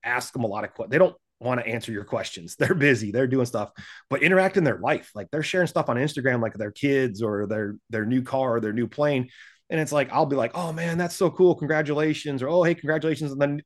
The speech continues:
on the new restaurant." Or, "Oh, hey, that's awesome. You know, your kid is, you know, won this golf tournament." So you, you become to the point, so when you do bump into them at the events that you start going to, they, they kind of put a name like, "Oh, hey, I, I know you." And then it's like,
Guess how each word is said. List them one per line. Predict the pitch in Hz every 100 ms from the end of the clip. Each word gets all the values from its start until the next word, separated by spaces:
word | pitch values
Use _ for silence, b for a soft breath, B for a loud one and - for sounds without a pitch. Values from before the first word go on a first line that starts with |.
| 123
on | 131
the | 131
new | 143
restaurant." | 139 135 - 123 113
Or, | 104
"Oh, | 135 170
hey, | 151
that's | 160 151 -
awesome. | 139 139 139 127 120
You |
know, | 120
your | 110
kid | 107 139 127 120 _ -
is, | 120 117 -
you | 113
know, | 110 104 -
won | 117 117 123 113 107 -
this | 113 107
golf | 123 117
tournament." | - 107 107 - B B B B
So | -
you, | 151
you | 147
become | 151 131 170
to | 151
the |
point, | 135 156 135
so | 135
when | 131
you |
do | 110 190
bump | 190 151 127
into | 123 113
them | 120
at | 117 -
the | 110
events | 104 113 110
that | -
you | 110
start | 117 110
going | 110 113
to, | 110
they, | 117 117 _ -
they | 117
kind | - - 139
of |
put | 139
a | 131
name | 135 139 127 123
like, | 113
"Oh, | 202
hey, | 240 277 180
I, | 190 -
I | 226
know | 127
you." | 113 131 170
And | 131
then |
it's | 127 135
like, | 120